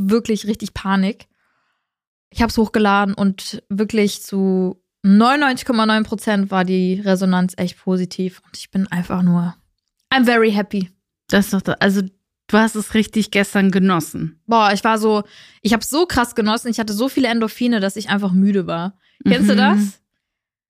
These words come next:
Speaker 1: Wie nach dem Fred Again Konzert. Ich hab übrigens ein Fred Again T-Shirt. <laughs> Ich war heute richtig mürtig, so egal. Ich zieh's heute einfach an. Ja, Mann. Aber es war wirklich cool. Ich bin sehr happy, dass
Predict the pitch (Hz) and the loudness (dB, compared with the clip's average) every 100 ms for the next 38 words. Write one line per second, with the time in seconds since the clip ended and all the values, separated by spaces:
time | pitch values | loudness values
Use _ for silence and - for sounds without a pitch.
0 | _ 220 226 220 214 208 196 185 196 190 | _ 0 0 0 -2 -2 -2 -2 0 -2
1 | 185 196 202 190 196 - 202 202 202 190 | -4 -8 -8 -2 -2 -2 -4 -4 -2 -2
2 | 190 190 - 208 233 294 - 320 370 254 | -4 -6 -10 -16 -6 -6 -4 -2 2 2
3 | 330 381 311 330 277 277 302 254 269 269 | 2 2 4 2 0 -2 -2 -2 -2 -2
4 | 254 226 226 214 208 214 220 - 277 254 | -2 -2 -2 0 0 -2 -6 -6 -4 -2
5 | 220 214 208 190 180 190 - - - - | -2 -4 -4 -6 -4 -6 -10 -20 -18 -18
6 | - _ - _ _ - - - 220 214 | -18 _ -20 _ _ -6 -2 0 2 2
7 | 196 196 202 - _ - 220 233 233 233 | 0 0 -2 -4 _ -2 2 2 2 0
8 | 226 240 226 - 226 208 202 196 _ _ | 2 0 -4 0 2 4 2 0 _ _
9 | _ - 196 226 208 208 202 196 190 190 | _ -8 -4 0 2 2 2 0 0 0